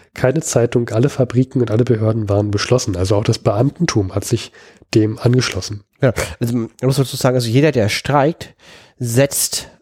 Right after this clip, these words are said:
Speaker 2: eine Message gegen den Putsch.
Speaker 1: Ja.
Speaker 2: Also das muss man auch nochmal sagen. Also das ist, alle, die streiken, sagen, wir wollen den Putsch nicht, wir wollen, dass die Wei-, gewählte Regierung, also in der,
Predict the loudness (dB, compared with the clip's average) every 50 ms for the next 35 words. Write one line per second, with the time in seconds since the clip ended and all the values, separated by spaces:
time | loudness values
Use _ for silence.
0 | _ -2 0 2 2 2 2 2 2 2 2 2 2 0 0 0 -2 -6 -8 -8
1 | -12 _ _ -2 0 2 2 2 2 0 0 0 0 0 0 0 0 0 -2 -8
2 | -12 -14 -18 _ _ _ _ _ 0 0 0 0 -2 _ -12 -4 -2 -2 0 0
3 | -2 -4 -4 -4 -2 0 2 2 2 2 4 4 2 2 2 4 4 4 4 4
4 | 2 0 -2 -2 -2 -2 -2 -2 -2 -4 -4 -6 -10 -18 -8 -2 0 2 2 2
5 | 0 -2 -4 -4 -2 0 0 2 2 0 0 2 2 4 4 2 2 0 -2 0
6 | 0 0 0 0 0 2 4 4 4 4 4 2 0 -4 -6 _ -2 -2 -2 -2
7 | -2 -2 -2 -2 -2 -6 -4 -2 -2 -2 -4 -6 -14 _ -20 -20 -20 -20 -20 -10
8 | _ -2 -2 0 2 4 4 6 6 4 4 2 2 0 0 -2 -4 -8 _ _
9 | -20 -20 _ _ -4 -2 -2 -2 -2 -2 -2 0 2 2 2 2 2 2 0 0
10 | 2 2 2 2 4 2 2 2 0 0 0 2 4 4 2 2 0 0 0 0
11 | 0 -2 -2 -4 -8 _ _ _ _ _ _ _ -4 0 2 2 2 0